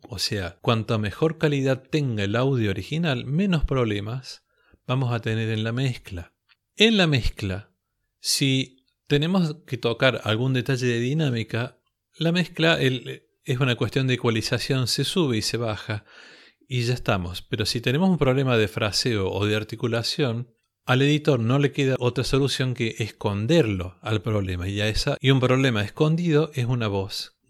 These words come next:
que nos falta. Entonces, cuanto menos problemas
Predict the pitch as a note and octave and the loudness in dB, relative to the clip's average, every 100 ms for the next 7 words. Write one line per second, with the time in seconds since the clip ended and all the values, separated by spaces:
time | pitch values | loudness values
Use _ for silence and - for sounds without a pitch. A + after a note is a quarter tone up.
0 | - G2+ F2+ - C#3 G#2 G2 F#2+ F2 - | -6 -4 -4 0 2 2 -2 -6 -14 -18
1 | _ D3 C#3+ F3 D3+ D3+ - A#2+ G#2+ A2+ | _ -4 0 2 0 -2 -4 -4 -2 -2
2 | E3+ G3+ - C3+ C3 C#3+ C3+ G#2 F#2+ - | 0 0 0 -2 0 0 0 -2 -4 -10
3 | - | -14